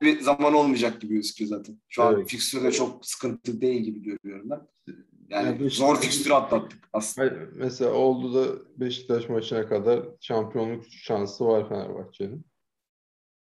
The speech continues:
Speaker 2: Beşiktaş'ı yenmesini bekliyorum ben. Yani o-, onu yapması lazım.
Speaker 1: İşte Beşiktaş da bize,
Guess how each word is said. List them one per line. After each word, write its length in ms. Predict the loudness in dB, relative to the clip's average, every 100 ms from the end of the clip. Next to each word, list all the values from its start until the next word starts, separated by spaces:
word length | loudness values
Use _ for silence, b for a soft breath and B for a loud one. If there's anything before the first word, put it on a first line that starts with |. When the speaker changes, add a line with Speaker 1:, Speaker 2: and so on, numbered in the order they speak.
| _
Speaker 2:
Beşiktaş'ı 640 | _ -2 -2 0 -2 2 2
yenmesini 580 | 2 2 -2 -4 -2
bekliyorum 580 | -2 -2 -2 -4 -4 -14
ben. 80 | -20 _ _ _ _ _ _ _ _ _ _ _ _ _ _ -12
Yani 240 | -12 -12 -18 _ _ _ _ _ _
o-, 140 | -8
onu 260 | -4 -4 -2
yapması 560 | -2 -2 -4 -10 -6 -4
lazım. 460 | -4 -6 -12 -20 _
Speaker 1:
İşte 360 | -20 -8 -6 0
Beşiktaş 500 | 0 4 4 4 2
da 100 | 2
bize, 380 | 4 4 4